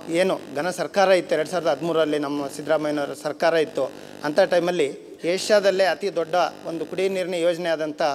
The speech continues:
ಬಹುಗ್ರಾಮ ಕುಡಿಯ ನೀರಿನ ಯೋಜನೆ ತುಂಗಭದ್ರಾ ನದಿಯಿಂದ ಕೂಡ್ಲಿಗಿ, ಮೊಳಕಾಲ್ಮೂರು, ಚಳ್ಳಕೆರೆ ಮತ್ತು,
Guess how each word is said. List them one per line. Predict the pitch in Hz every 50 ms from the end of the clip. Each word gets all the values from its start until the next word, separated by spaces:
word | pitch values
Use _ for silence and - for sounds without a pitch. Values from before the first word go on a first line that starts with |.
| 143 143 - - - - - _ -
ಬಹುಗ್ರಾಮ | 160 180 190 180 185 190 190 190 185
ಕುಡಿಯ | - - 175 170 180
ನೀರಿನ | 180 170 156 165
ಯೋಜನೆ | 165 160 143 147 147 143 135
ತುಂಗಭದ್ರಾ | - - 185 180 185 190 180 190 175 175 180
ನದಿಯಿಂದ | 180 170 160 175 175 175 170 185 165 143 139 - - - - - _ _
ಕೂಡ್ಲಿಗಿ, | - 185 190 185 190 190 180 165 190 190 202 202 - - - - - 151
ಮೊಳಕಾಲ್ಮೂರು, | 151 156 151 202 185 185 180 175 170 196
ಚಳ್ಳಕೆರೆ | 196 - 175 156 170 165 185 180 175 190
ಮತ್ತು, | 175 160 - - - 190 202 202